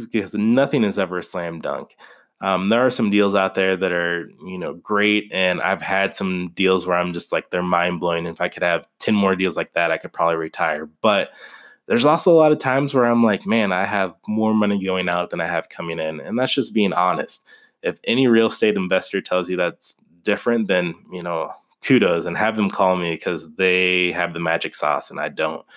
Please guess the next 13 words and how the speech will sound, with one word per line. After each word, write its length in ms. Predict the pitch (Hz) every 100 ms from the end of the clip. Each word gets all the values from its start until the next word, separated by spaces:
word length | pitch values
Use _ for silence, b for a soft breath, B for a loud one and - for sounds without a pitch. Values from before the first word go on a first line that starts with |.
| B B B _ -
But 360 | 95 87 - b b b b _ _
real 260 | 95 127 151
estate 220 | 151 143
investing 460 | 131 117 113 113 101
is 140 | 90
not 400 | 95 98 92 -
for 80 | 87
everybody. 500 | 80 78 73 73 - -
I 140 | 95 98
do 320 | 92 110 120
think 280 | 127 117 101
most 520 | 92 98 110 117 -
people, 640 | 147 147 160 165 165 143